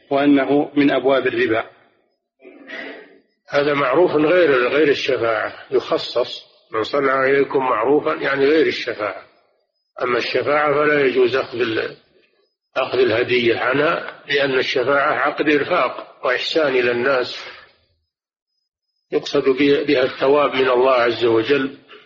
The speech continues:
Speaker 2: فيخصص. نعم.
Speaker 1: يقول فضيلة الشيخ وفقكم الله، ما حكم الجمع بين الظهر والعصر في الحضر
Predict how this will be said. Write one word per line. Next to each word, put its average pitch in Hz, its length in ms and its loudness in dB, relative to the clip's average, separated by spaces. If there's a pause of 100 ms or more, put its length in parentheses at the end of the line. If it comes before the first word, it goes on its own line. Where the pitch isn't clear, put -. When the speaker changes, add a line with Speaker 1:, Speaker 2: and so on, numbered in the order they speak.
(1200)
Speaker 2:
فيخصص. - 880 -2
نعم. 107 180 -4 (920)
Speaker 1:
يقول 147 220 2
فضيلة 135 400 2
الشيخ 143 360 -2
وفقكم 127 600 -2
الله، 139 340 2 (300)
ما 151 100 2
حكم 147 320 0
الجمع 135 500 2 (180)
بين 135 280 2
الظهر 135 380 2
والعصر 131 480 2
في - 220 -8
الحضر 135 480 0